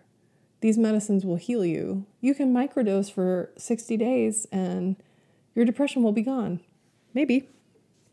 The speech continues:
Maybe it will. But maybe the reason the depression is gone is because you spent sixty days changing your habits, changing your thought patterns, changing the way that you relate to yourself,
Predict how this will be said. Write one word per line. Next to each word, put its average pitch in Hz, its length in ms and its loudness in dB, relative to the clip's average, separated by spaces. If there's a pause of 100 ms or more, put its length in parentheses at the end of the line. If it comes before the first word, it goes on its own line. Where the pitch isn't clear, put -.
(1000)
Maybe 277 160 2
it 262 80 0
will. 214 300 0 (1700)
But 202 160 -2
maybe 220 680 2 (260)
the 202 80 0
reason 226 280 4
the 202 60 6
depression 190 400 0
is 165 120 0
gone 165 280 0
is 160 120 -6
because 170 320 -8
you 180 120 0
spent - 300 -6
sixty 190 340 -4
days - 540 -2 (580)
changing 175 600 0
your 165 80 -4
habits, - 640 -8 (120)
changing 185 440 -2
your 185 100 2
thought 165 260 -4
patterns, - 680 -6 (480)
changing 185 640 0
the 190 100 -2
way 170 300 0
that 180 160 -2
you 160 560 -2 (340)
relate 175 300 2
to - 100 -6
yourself, 180 560 -4